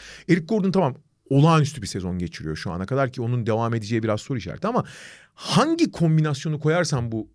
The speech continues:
hani figüran diye bahsettiğimiz ya da tamamlayıcı diyelim. Figüran belki biraz küçümsemek gibi oluyor. O yüzden mesela savunma ağırlıklı ve biraz daha fizik üzerinden Watanabe ile işte Josh Okogie'yi koyuyorsun mesela ya da Bates Diop'u koyuyorsun. Daha şut istiyorsan Grayson Allen'la Eric Gordon'u koy. Bunlar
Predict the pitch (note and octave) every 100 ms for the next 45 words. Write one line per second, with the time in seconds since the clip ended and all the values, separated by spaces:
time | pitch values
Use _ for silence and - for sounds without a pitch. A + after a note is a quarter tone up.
0 | - F#2 - - A#2+ C3 C#3+ C3+ G#2+ G2
1 | F2+ - F2 F2+ A2+ A#2+ B2 A#2 A#2+ G#2+
2 | G2 F#2 E2 G#2 G#2 G#2 G#2 G2+ A2 F#2+
3 | - - A2+ G#2+ A2 - D2+ B1+ D#3 -
4 | - - - _ - B3 A#3 F3+ F3 E3+
5 | - - - - F#3+ A3+ A#3+ A#3 F3 C#3
6 | D#3 D3 D#3+ F#3 F3+ E3 D#3 - D#3+ G#3
7 | F3 E3 G3 F#3 D3 D3 G3+ G3+ - F3
8 | - _ _ A3 C#3+ E3+ F#3 F3+ C3+ A#2
9 | - F#2+ E2 D#2 E2 E2 G2+ A2+ A#2 A2+
10 | F2 G#2+ - D2+ - - - A#2+ C#3+ A3+
11 | - - D#3+ - D#3+ G3+ D3+ E3+ D#3+ F3
12 | D3+ D#3+ C#3 C#3+ C3 A2 G2 - C3+ B2
13 | F3+ C4+